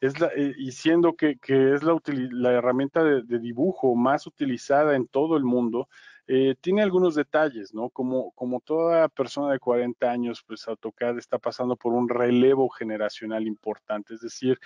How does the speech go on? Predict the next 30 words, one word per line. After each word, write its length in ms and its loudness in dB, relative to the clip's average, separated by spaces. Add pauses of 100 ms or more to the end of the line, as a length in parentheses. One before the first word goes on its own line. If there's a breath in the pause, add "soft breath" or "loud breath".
(380 loud breath)
vamos 500 0
a 80 -2
pasar 640 0 (200)
a, 380 0 (120)
eh, 120 -6 (220)
a 80 -6
adoptar 500 -2
nuevas 380 0
tecnologías 1040 0 (380 soft breath)
adoptar 460 0
nuevos 340 0
procesos 500 -6
para 240 2
poder 400 -2
ac-, 360 -4
hacer 420 -4
nuestro 280 -8
trabajo 440 -8
de 80 -10
una 180 -8
forma 320 -12
más 420 -14 (200)
rápida, 540 0
dinámica, 720 -2
mejor, 560 -2
aportar 580 -4 (440 loud breath)
más 340 2
al 160 2
diseño, 500 -8
¿no? 240 -8